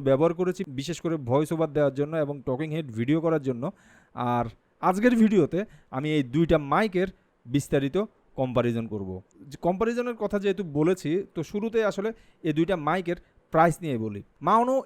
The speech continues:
এ ইউ এইচ ডি থ্রি হান্ড্রেড টি, এই মাইক্রোফোনটা আমি প্রায় দুই বছর আগে আমি কিনেছিলাম বিডি শপ থেকে এবং আমার দাম পড়েছিল almost সাড়ে পাঁচ হাজার টাকা। মার্কেটে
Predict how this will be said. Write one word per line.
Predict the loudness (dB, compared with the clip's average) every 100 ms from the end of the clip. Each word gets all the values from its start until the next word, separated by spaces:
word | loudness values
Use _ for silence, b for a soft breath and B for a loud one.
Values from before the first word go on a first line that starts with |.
| 6
এ | 6 6
ইউ | 4 2
এইচ | 2 0
ডি | -2
থ্রি | 0 0
হান্ড্রেড | 0 -2 -2
টি, | -2 -2 b b
এই | 2
মাইক্রোফোনটা | 2 -2 -4 -2 -2
আমি | 0 -4 -6 _ -10 2
প্রায় | 2 4
দুই | 0 0
বছর | 2 0
আগে | 0 -2
আমি | -6
কিনেছিলাম | -8 -4 -4 -4 -2
বিডি | 0 0
শপ | 0 -2
থেকে | -2 -2
এবং | -4 -4
আমার | -4 -4 -2
দাম | -4 -2 -2
পড়েছিল | 0 0 0 0 0
almost | 0 0 -4 -8 -18
সাড়ে | -8 -6 -4
পাঁচ | -4 -6
হাজার | -8 -12
টাকা। | -14 -14 -16 -8 -4
মার্কেটে | -4 -4